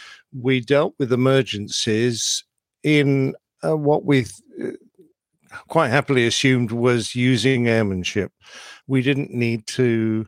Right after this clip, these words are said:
follow a set routine in order to make sure that we reviewed the problem, we assessed the, the, confirmed the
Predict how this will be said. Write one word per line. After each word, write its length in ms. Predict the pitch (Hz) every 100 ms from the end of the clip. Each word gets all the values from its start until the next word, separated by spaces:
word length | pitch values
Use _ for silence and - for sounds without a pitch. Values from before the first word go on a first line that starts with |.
| _
follow 680 | _ - - 151 131 123 120
a 100 | 113
set 460 | 107 - - 131 127 -
routine 1000 | 123 120 113 - - 156 101 92 101 123 - - - _ _
in 180 | 135 127
order 380 | 131 127 113 117
to 160 | -
make 300 | 127 120 117
sure 500 | - - 156 113 104
that 400 | 107 120 113 117 -
we 560 | 123 117 117 113 110 107 - _ _ _ _ -
reviewed 540 | 123 107 120 127 131
the 80 | 127
problem, 600 | - 135 123 117 123 127
we 180 | 123 120
assessed 640 | 113 - - 123 - - -
the, 180 | 117 - _ _ -
the, 340 | 143 127 110 - _ _ - -
confirmed 800 | 127 110 - 139 120 120 123 107
the 580 | 117 113 110 113 113